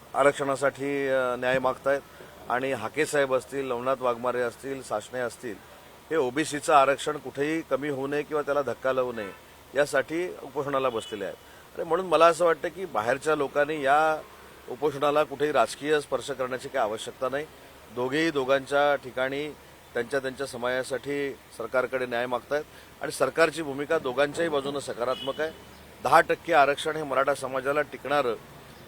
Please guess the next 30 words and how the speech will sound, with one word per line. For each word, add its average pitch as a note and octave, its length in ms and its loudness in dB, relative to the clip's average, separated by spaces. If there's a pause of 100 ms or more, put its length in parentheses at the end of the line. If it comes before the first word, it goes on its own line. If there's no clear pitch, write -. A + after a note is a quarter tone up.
(120)
देण्याचा C#3+ 360 2
निर्णय C#3 340 0
हा D3 220 0
महाराष्ट्र C3 560 0
शासनानं B2+ 260 -6
घेतलेला A#2 420 -2
आहे. D#3 100 2 (500)
निजामकालीन D3+ 640 2
नोंदीच्या C#3 380 -2
बाबतीमध्ये C#3 500 -4
देखील D#3 400 -4 (440)
काही C#3 140 4
निर्णय C#3 360 0
सरकारने C3+ 480 -4
हे B2+ 80 -4
घेतलेले A#2+ 400 -6
आहेत. C#3+ 120 0 (460)
तसंच F#3 260 2
ओबीसींचं D#3+ 640 -4
कुठेही D3 320 0
कमी D3+ 220 -2
होणार C3 260 2
नाही. G#2+ 220 -6 (480)
मग C#3+ 60 -10
महाज्योतीला C#3 600 2
निधी C3+ 260 -2
असेल, C3+ 440 0
त्याच्यानंतर C3 500 -4
वसतिगृह C3 480 -2
असतील, C#3 420 -2